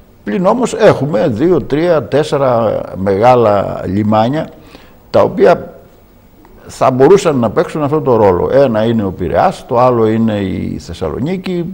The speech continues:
ενδεχομένως το λιμάνι της Πάτρας του, και το λιμάνι του Βόλου, ε, και ίσως και το λιμάνι του Ηρακλείου στην, ε, στη, στην Κρήτη. Εσείς, εάν, ε,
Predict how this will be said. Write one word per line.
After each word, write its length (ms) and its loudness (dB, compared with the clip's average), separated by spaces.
ενδεχομένως 960 0
το 100 -4
λιμάνι 420 -2
της 220 -10
Πάτρας 480 0
του, 400 -6
και 100 -4
το 120 -4
λιμάνι 480 0
του 100 -4
Βόλου, 500 4
ε, 480 2
και 100 2
ίσως 400 0
και 120 -4
το 120 -4
λιμάνι 340 -2
του 140 -6
Ηρακλείου 520 -2
στην, 400 -2
ε, 440 -4
στη, 320 -8
στην 280 -8
Κρήτη. 380 2
Εσείς, 460 0
εάν, 440 4
ε, 40 2